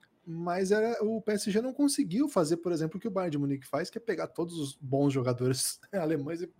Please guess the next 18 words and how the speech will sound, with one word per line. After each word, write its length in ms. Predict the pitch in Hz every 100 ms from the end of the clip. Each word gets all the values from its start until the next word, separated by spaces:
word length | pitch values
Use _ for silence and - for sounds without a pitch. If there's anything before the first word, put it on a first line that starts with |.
| _
e 60 | 208
não 160 | 202
deixar 260 | 208 196 196
sair 240 | - 196
do 80 | 185
país, 340 | - 190 185 165
né? 120 | 165 - - - _ -
O 240 | 170 170
Real 140 | 156 165
Madrid 260 | 160 170
deu 180 | 156 175
um 40 | 247
elástico 460 | 160 147 214 -
e 80 | 233
foi 160 | - 269
precisamente 640 | 247 233 302 311 285 285
naquele 280 | 269 240 214
momento 520 | 160 139 185 240 -